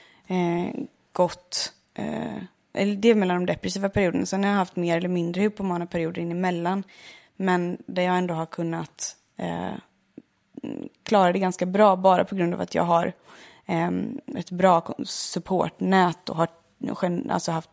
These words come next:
väldigt mycket tur. Så att jag, mm, jag är ganska säker i mina sammanhang nu för tiden. Och då, då är de hypomana faserna lättare att bli uppmärksam på. Ehm,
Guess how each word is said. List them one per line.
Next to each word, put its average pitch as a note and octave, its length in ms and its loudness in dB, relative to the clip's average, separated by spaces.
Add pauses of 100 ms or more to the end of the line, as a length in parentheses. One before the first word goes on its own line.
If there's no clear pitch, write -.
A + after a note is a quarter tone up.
väldigt E3+ 220 -2
mycket - 320 -8
tur. F3+ 320 -2
Så - 140 0
att - 160 -6 (420)
jag, F3+ 220 2 (220)
mm, - 580 -6
jag - 80 0
är F3+ 60 2
ganska F3+ 280 -2
säker E3+ 520 0
i F3+ 40 -2
mina F3+ 220 -2
sammanhang F#3 800 -2
nu F#3 260 0
för F#3 120 -8
tiden. - 400 -2
Och F#3+ 80 0
då, F3 260 4 (540)
då F#3 300 0
är F#3 100 4
de F3+ 280 -2 (140)
hypomana F3+ 460 -2
faserna E3+ 540 -2 (880)
lättare F#3+ 480 2
att F3+ 200 0
bli F#3+ 200 -4
uppmärksam G3 640 0
på. F#3+ 300 -2 (440)
Ehm, F3 580 2